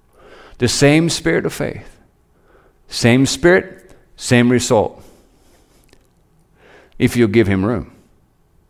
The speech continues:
to work. Praise the Lord. <laughs> Thank you, Lord Jesus. F F Bosworth, he said this, "Nothing will establish you and build your faith as quickly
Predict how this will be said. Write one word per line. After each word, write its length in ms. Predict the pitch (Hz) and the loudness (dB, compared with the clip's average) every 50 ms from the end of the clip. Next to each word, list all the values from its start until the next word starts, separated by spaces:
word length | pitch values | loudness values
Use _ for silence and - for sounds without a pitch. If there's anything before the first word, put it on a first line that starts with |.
| _ _ _ _ _ _ _ _ _ _ _ _ _ _ _ _ _ _ _ _ _ _ - | _ _ _ _ _ _ _ _ _ _ _ _ _ _ _ _ _ _ _ _ _ _ -4
to 80 | 101 95 | -2 0
work. 420 | 101 127 113 78 - - - - - - - _ _ _ _ _ _ _ _ _ _ _ _ _ _ _ _ _ _ _ - | 2 2 0 0 -4 -12 -20 -20 -20 -20 -20 _ _ _ _ _ _ _ _ _ _ _ _ _ _ _ _ _ _ _ -2
Praise 440 | 95 107 123 123 131 131 117 104 | 0 2 4 4 4 4 2 0
the 180 | 104 95 82 80 - - - - - - - - - - - | -2 -6 -8 -10 -12 -16 -18 -18 -18 -14 -12 -12 -10 -8 -6
Lord. 220 | 95 92 92 92 - - - _ _ - - | -4 -4 -4 -4 -6 -10 -20 _ _ -20 -20
<laughs> 300 | - - - - _ _ | -20 -20 -20 -20 _ _
Thank 340 | _ - 120 151 180 180 - | _ -4 -2 -2 -2 -4 -4
you, 80 | 175 - | -4 -4
Lord 260 | 85 - - 160 135 | -2 -4 -6 -4 -2
Jesus. 640 | - 139 120 101 - - - - - - - - _ _ _ _ _ _ _ _ _ _ _ _ _ _ _ _ _ _ _ _ _ _ _ _ _ _ _ _ _ _ _ _ _ _ - - - - - - - _ _ _ _ _ _ _ _ _ - | -2 -2 -2 -2 -4 -8 -12 -14 -18 -20 -20 -20 _ _ _ _ _ _ _ _ _ _ _ _ _ _ _ _ _ _ _ _ _ _ _ _ _ _ _ _ _ _ _ _ _ _ -20 -20 -20 -20 -20 -20 -20 _ _ _ _ _ _ _ _ _ -4
F 200 | - 170 160 165 | -2 0 2 2
F 160 | 151 123 117 | 0 0 0
Bosworth, 680 | 123 143 110 156 - - - 98 95 90 - - - - _ _ _ - | 0 0 0 0 -2 -2 -4 -4 -4 -4 -6 -8 -18 -20 _ _ _ -4
he 120 | - 110 | -4 -2
said 320 | - - 131 120 113 107 | -2 0 0 0 2 2
this, 200 | 113 110 101 - | 2 2 2 2
"Nothing 400 | 120 143 180 - - - 135 123 | 0 0 0 0 0 -2 -2 0
will 140 | 120 117 110 | 0 0 -2
establish 800 | 104 - - - - 151 190 147 110 98 95 87 82 - - - | -2 -4 -4 -4 0 2 2 2 0 -2 -4 -4 -6 -6 -8 -6
you 240 | 92 95 - - - - - - - - _ - | -6 -6 -8 -10 -14 -20 -20 -20 -20 -20 _ -4
and 220 | - 110 113 110 | -2 0 0 2
build 240 | 110 170 190 185 151 | 2 0 0 0 0
your 100 | 160 151 | 0 0
faith 400 | - - - 113 110 113 - - | 0 0 0 0 0 -2 -4 -6
as 160 | 95 95 - | -6 -6 -8
quickly 680 | - - - 180 180 - - - 90 85 87 - - | -8 -6 -2 0 0 -2 -2 -6 -6 -6 -6 -8 -10